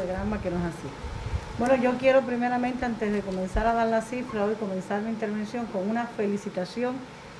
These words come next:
y un reconocimiento por, porque hoy es su día, a todos los psicólogos de la provincia y, y del país.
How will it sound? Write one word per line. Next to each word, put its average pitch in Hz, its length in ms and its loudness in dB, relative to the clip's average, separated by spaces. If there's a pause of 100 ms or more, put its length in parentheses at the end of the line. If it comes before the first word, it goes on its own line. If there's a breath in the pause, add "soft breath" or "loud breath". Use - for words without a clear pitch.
(140)
y 233 140 4
un 277 180 6
reconocimiento 240 960 2
por, 208 280 0 (200)
porque 190 240 0
hoy 233 100 6
es 247 140 4
su 220 160 2
día, 269 300 4 (100)
a 311 140 0 (160)
todos 285 300 8
los 226 220 2
psicólogos 254 920 2 (460)
de 214 120 4
la 208 100 4
provincia 269 680 4
y, 220 220 2
y 202 80 2
del 190 160 4
país. 160 340 0